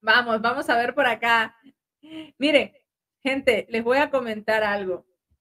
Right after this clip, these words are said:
El ser humano es, uf, o sea, para todo complicarse. Quieren montar un negocio online, ponen diez peros, ¿ya? Diez complicaciones. No, traten siempre de pensar cómo lo puedo hacer más simple, cómo puedo hacer esto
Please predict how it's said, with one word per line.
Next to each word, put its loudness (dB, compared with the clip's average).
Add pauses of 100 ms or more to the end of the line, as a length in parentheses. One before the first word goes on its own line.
El -8
ser -4
humano -4
es, -10 (200)
uf, -2 (300)
o -14
sea, 0 (640)
para 0
todo 6
complicarse. -4
Quieren 0
montar 2
un -4
negocio 0
online, -2
ponen -4 (520)
diez -2
peros, -6 (340)
¿ya? 0 (140)
Diez 0
complicaciones. -6
No, 0
traten -2
siempre -6
de 0
pensar -10
cómo -8
lo -6
puedo -2
hacer -6
más -8
simple, -10 (240)
cómo 4
puedo 4
hacer 0
esto 0